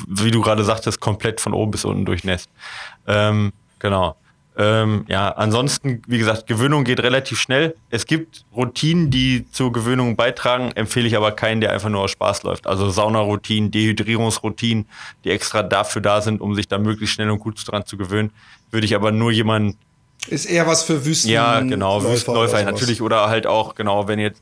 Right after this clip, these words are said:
Speaker 1: also, äh, Weltmeisterschaft in Dubai oder so letztes Jahr, nee, war, war das in, äh,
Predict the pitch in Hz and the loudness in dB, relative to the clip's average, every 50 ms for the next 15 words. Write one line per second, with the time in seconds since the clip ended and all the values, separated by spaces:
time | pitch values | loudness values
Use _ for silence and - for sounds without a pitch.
0 | _ - 98 95 101 95 95 92 87 _ _ - 85 71 - - 101 98 92 85 | _ -12 -10 -6 -4 -4 -4 -6 -8 _ _ -18 -18 -16 -10 -6 -4 -2 0 0
1 | 90 90 85 92 87 - - - 90 90 117 113 - 110 113 107 - 117 107 - | 0 0 -2 -4 -4 -8 -14 -14 -4 -2 -2 0 0 0 -2 -2 -2 -2 -2 -2
2 | 120 - - 117 110 104 120 117 120 113 110 110 110 110 107 101 110 107 107 104 | -4 -4 -6 -6 -6 -4 -4 -2 0 0 2 2 2 0 0 0 0 -2 -2 -4
3 | - - 110 104 - 110 107 107 101 95 95 95 101 104 107 104 107 107 107 - | -4 -10 -16 -8 -4 -2 -2 0 -2 -2 -4 -2 -2 0 0 0 0 -2 -4 -6
4 | - - 104 98 98 95 92 87 | -10 -10 -8 -6 -6 -6 -6 -4